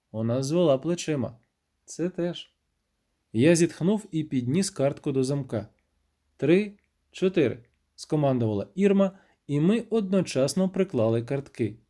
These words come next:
Нічого. Якщо відверто, я встиг зрадіти, вся ця витівка мені таки не подобалася. Аж тут двері гучно класнули. "А ну!" Ми схопилися за скоби аж унизу заслінки.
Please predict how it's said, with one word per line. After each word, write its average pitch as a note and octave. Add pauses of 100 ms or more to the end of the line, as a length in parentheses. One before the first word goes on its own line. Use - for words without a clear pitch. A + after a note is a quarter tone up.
(540)
Нічого. A#2 (720)
Якщо C#3
відверто, E3+ (380)
я C3
встиг E3
зрадіти, F#3
вся B2+
ця G3
витівка E3+
мені B2+
таки D#3
не D3
подобалася. C#3 (500)
Аж A2+
тут G3+ (480)
двері C3+
гучно E3
класнули. G#2+ (640)
"А G#3
ну!" C#3 (880)
Ми C#3+
схопилися D#3+
за C#3
скоби C#3+
аж D3+
унизу E3
заслінки. D3+